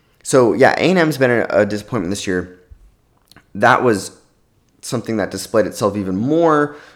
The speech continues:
when they lost to Mississippi State. And I don't even know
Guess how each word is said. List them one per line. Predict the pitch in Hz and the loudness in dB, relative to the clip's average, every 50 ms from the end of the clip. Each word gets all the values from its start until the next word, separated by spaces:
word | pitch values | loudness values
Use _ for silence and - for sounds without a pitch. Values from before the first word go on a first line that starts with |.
| _ _ | _ _
when | - 101 107 110 | -6 -2 0 2
they | 104 104 | 2 4
lost | 101 101 104 104 104 - | 4 4 4 2 0 -6
to | - 117 | -6 -4
Mississippi | 104 95 95 - - 104 95 | -4 -4 -4 -6 -8 -8 -8
State. | 92 - - - - 143 143 143 135 139 - - - - _ _ _ _ | -8 -8 -6 0 2 2 4 2 0 -4 -10 -16 -20 -20 _ _ _ _
And | - 127 139 135 127 - - | 0 2 2 2 2 0 2
I | 113 143 | 2 4
don't | 165 175 165 | 4 4 4
even | 156 139 120 123 117 | 4 2 2 2 2
know | 113 117 117 120 120 117 104 - - - | 2 4 4 4 4 2 0 -2 -4 -12